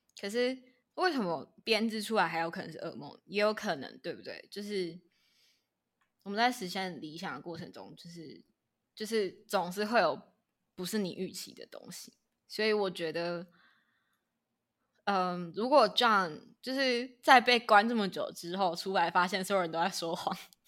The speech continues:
<laughs> 然后因此做出这样的事情，我觉得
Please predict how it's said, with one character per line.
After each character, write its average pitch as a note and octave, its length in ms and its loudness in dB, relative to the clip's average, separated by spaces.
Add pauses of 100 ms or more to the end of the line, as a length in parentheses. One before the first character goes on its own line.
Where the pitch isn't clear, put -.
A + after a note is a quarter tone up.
(200)
<laughs> - 500 -20
然 G#3 120 2
后 A3 160 8 (220)
因 C4+ 380 0
此 - 420 -10 (140)
做 A#3 180 2
出 G3+ 160 -6
这 G#3 80 -4
样 G3 100 0
的 F#3 80 -8
事 F#3 200 -12
情， - 240 -14
我 F#3+ 100 -6
觉 G3 100 -4
得 C4 240 6